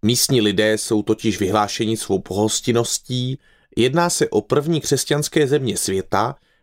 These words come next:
a navíc tu byla na podnikové dovolené má babička. Tradice konzumace vodky pro mě znamenala příslib zbližování s místními. Podle statistik kriminality obě země patří k nejbezpečnějším na světě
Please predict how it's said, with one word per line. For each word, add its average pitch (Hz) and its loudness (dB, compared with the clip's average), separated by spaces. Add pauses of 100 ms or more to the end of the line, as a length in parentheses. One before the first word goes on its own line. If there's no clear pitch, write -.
(100)
a 98 0
navíc 151 0
tu 135 2
byla 117 2
na 95 0
podnikové 147 0
dovolené 127 2
má 117 2
babička. - -4 (920)
Tradice 127 2
konzumace 123 0
vodky 107 0
pro 110 0
mě 101 2
znamenala 107 2
příslib - -2
zbližování 107 2
s - -8
místními. 110 0 (480)
Podle 143 2
statistik - -2
kriminality 117 2
obě 110 2
země 123 2
patří - -2
k - -12
nejbezpečnějším 110 0
na 98 0
světě 135 2